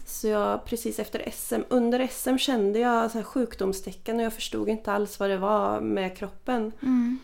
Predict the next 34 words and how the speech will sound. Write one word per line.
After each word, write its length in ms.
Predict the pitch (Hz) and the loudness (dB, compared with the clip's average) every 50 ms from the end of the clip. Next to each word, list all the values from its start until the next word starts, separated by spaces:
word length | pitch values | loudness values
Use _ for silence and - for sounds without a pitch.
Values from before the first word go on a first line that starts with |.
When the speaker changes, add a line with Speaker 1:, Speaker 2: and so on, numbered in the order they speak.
| - - - - | -12 -20 -16 -8
Speaker 1:
Så 100 | - 226 | -4 -4
jag 60 | 220 | -4
bestämde 440 | 220 - - 220 208 190 190 202 208 | -4 -2 0 0 2 2 2 2 2
mig 160 | 226 240 240 | 2 2 2
efter 380 | 254 240 220 - - - 202 - | 0 -2 -4 -6 -6 -6 -4 -4
S 260 | 196 185 - - - | -4 -6 -8 -6 -2
M 140 | 202 196 190 | 0 0 0
där 120 | 190 185 | 0 0
att 100 | 185 185 | -2 -4
jag 100 | 208 - | -6 -10
skulle 200 | - - 190 185 | -8 -8 -10 -10
ta 200 | 185 - 180 185 | -8 -6 -6 -4
det 240 | 190 190 185 185 185 | -2 -2 -2 -2 -2
väldigt 420 | 185 180 175 170 180 180 175 - | -2 -4 -4 -4 -4 -6 -8 -6
lugnt 380 | 196 202 220 220 220 220 220 - | -2 0 2 2 2 0 -2 -2
några 200 | 220 208 196 196 | 0 0 0 0
veckor. 460 | 196 190 - - - - - - 220 - - - - | -2 -4 -8 -8 -6 -4 -4 -4 -6 -10 -12 -6 -2
Speaker 2:
Mm. 240 | 262 240 233 226 240 - - - - - - - - - - - - - | 0 0 0 -2 -6 -8 -12 -18 -16 -14 -14 -14 -14 -14 -14 -14 -14 -14
Speaker 1:
Så 220 | - - - - 220 | -12 -10 -6 -2 0
jag 320 | 214 202 196 202 202 202 | 2 2 2 2 0 -2
sov 400 | 196 - - 269 262 262 254 262 | -4 -4 -2 0 2 2 4 4
mycket, 540 | 262 254 247 254 - - 202 208 220 233 233 | 2 2 2 -2 -4 -2 0 2 2 2 4
jag 140 | 220 202 196 | 4 4 4
gick 140 | 196 190 - | 2 2 0
mycket 280 | 214 190 - - 196 | -2 -4 -4 -4 -2
utomhuspromenader. 1200 | - 208 196 196 - 185 185 196 - - - 196 190 196 196 190 190 190 190 190 202 208 226 233 226 | 0 0 0 0 -2 -4 -4 -4 -6 -6 -6 -4 -2 0 0 0 -2 -2 -2 -2 -2 -2 -2 -2 -2
Det 120 | 240 208 | -2 -2
var 120 | 202 208 208 | 0 0 0
höst. 800 | 196 - 202 202 254 262 - - - - - - - - - - | 0 0 0 0 0 0 -2 -6 -8 -10 -12 -12 -14 -14 -10 -6
Speaker 2:
Mm. 260 | 240 226 214 220 220 - - - - - - - | -6 -4 -6 -6 -8 -12 -18 -20 -20 -18 -14 -6
Speaker 1:
Eh, 260 | - 214 202 202 202 | -2 0 2 2 4
löven 640 | 208 214 220 208 196 190 185 202 214 220 226 226 226 | 4 4 6 6 6 4 4 4 4 4 4 4 4
började 280 | 226 220 214 208 208 | 2 2 2 2 0
falla. 600 | 208 - - 226 214 208 196 190 196 208 240 269 | -2 -2 0 0 2 2 2 2 2 2 2 2